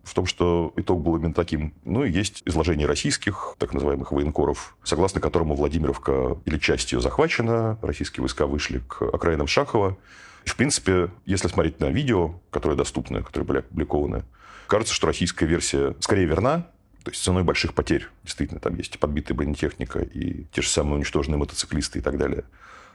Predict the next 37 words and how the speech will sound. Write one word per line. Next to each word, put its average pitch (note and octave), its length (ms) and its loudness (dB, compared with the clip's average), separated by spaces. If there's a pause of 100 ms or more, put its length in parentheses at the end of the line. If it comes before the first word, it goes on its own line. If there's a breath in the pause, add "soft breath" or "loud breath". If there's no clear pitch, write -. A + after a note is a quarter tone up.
Ценой G#2+ 220 2
больших F2+ 260 2
потерь C3 300 2
российским E2 580 0
войскам, A#2+ 680 0
российской - 320 -2
морской D2+ 260 0
пехоте - 380 0
удалось D2+ 260 2
закрепиться, D2+ 600 -2
по C#2+ 100 0
крайней F2 220 2
мере, D2 160 0
на C#2+ 120 0
окраинах C#2+ 420 0
Владимировки F2+ 800 2
и E2+ 80 -4
подойти D#2+ 300 2
к - 80 -2
Шахову. - 380 -2 (400)
Последнее E2 400 0
видео, D2 240 0
которое C#2+ 220 0
опубликовано, G2+ 680 0 (180)
российские - 380 -2
войска D#2+ 320 0
находятся C#2+ 400 -4
непосредственно C#2 640 -2
на C2+ 340 -4
восточной C2+ 460 -2
окраине C2 260 -4
Шахова. - 340 -6 (840 loud breath)
В - 60 -4
случае, F#2+ 280 2
если D2 160 0
российским C#2+ 380 -2
войскам C2 400 -2